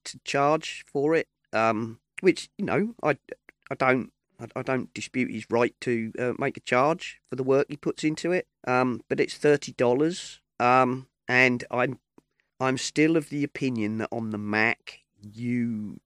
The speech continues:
certainly shouldn't need to pay for antivirus. Um, you're not exposed to the same level as a, um,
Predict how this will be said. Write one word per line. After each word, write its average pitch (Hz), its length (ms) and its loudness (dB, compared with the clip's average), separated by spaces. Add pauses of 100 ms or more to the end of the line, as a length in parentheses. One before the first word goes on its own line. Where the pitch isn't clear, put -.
(120)
certainly 120 520 0
shouldn't 117 320 -4
need 113 220 -4
to - 160 -20
pay 131 440 -2 (200)
for 131 100 -2
antivirus. 135 800 -2 (200)
Um, 117 420 0 (520)
you're 110 180 2
not - 560 0 (400)
exposed 120 760 2
to 110 100 -8
the 113 80 -10
same 120 260 2
level 113 280 4
as 107 140 -4
a, 104 240 0 (120)
um, 101 340 -8